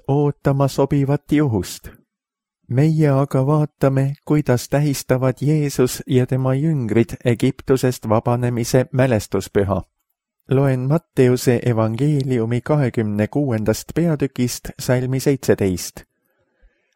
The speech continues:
Aga hapnemata leibade püha esimesel päeval astusid Jeesuse jüngrid ta juurde ja küsisid: „Kuhu sa tahad, et me sulle paasasöömise valmistaksime?“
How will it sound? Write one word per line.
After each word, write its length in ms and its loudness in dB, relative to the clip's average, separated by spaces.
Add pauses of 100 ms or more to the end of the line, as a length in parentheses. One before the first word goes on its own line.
(180)
Aga 300 2
hapnemata 720 -2
leibade 560 2
püha 480 0
esimesel 640 0
päeval 540 0 (140)
astusid 600 -2
Jeesuse 560 -2
jüngrid 720 -2
ta 160 0
juurde 680 0 (120)
ja 160 2
küsisid: 640 -2 (640)
„Kuhu 300 0
sa 180 0
tahad, 420 0 (120)
et 180 0
me 140 0
sulle 480 0
paasasöömise 1000 -2
valmistaksime?“ 920 -2